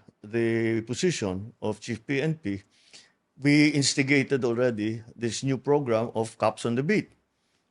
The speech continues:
And nararamdaman na kagad. That's the only way to regain the trust. And that's the only way that people will s-,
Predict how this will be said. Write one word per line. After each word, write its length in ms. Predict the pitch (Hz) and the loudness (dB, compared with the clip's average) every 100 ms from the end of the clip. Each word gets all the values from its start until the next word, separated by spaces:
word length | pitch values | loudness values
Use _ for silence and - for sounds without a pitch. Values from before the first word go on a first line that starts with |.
| - | -4
And 360 | 120 147 175 - _ _ - | 0 0 -2 -10 _ _ -2
nararamdaman 720 | 110 110 113 110 110 113 110 | 2 2 2 0 0 -2 -4
na 80 | 95 | -4
kagad. 440 | 92 95 110 80 - - | -6 -4 -6 -6 -12 -2
That's 200 | 151 - | 0 2
the 80 | 170 | 4
only 240 | 165 156 | 6 4
way 160 | 147 143 | 4 2
to 160 | 147 123 | 0 -2
regain 440 | 123 117 127 117 | 0 2 2 2
the 80 | 110 | -2
trust. 560 | - 101 92 - - - | -2 -4 -4 -10 -14 -8
And 160 | 113 127 | -4 2
that's 240 | 143 - | 2 2
the 80 | 143 | 2
only 280 | 139 156 147 | 4 4 4
way 320 | 127 120 120 - - _ | 4 2 0 -8 -20 _
that 160 | 117 117 | -2 0
people 320 | 147 147 147 | 2 4 4
will 240 | 131 131 113 | 2 0 -2
s-, 160 | - | -6